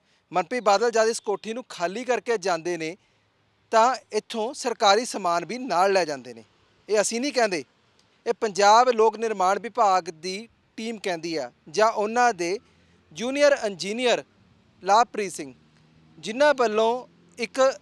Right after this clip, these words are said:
ਪੱਤਰ ਲਿਖਿਆ ਜਾਂਦਾ ਹੈ, ਜਿਹਦੇ ਵਿੱਚ ਡਿਟੇਲ ਦੱਸੀ ਜਾਂਦੀ ਆ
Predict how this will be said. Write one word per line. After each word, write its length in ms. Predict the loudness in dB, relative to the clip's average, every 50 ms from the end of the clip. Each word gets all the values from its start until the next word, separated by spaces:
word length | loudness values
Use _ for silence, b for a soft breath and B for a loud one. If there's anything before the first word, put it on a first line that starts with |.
| _ _ _ -8
ਪੱਤਰ 300 | -8 -6 _ 2 2 2
ਲਿਖਿਆ 280 | 2 0 0 0 0
ਜਾਂਦਾ 320 | 0 0 -2 -2 -2 0 0
ਹੈ, 120 | 0 -2 -4 _ _ _ _
ਜਿਹਦੇ 160 | -8 -6 -6
ਵਿੱਚ 140 | -4 -4 -6
ਡਿਟੇਲ 360 | -8 -8 -6 -2 0 0 2
ਦੱਸੀ 320 | 0 0 -4 -6 -8 -10 -4
ਜਾਂਦੀ 400 | -2 0 0 0 -2 -6 -4 -2
ਆ 140 | 0 0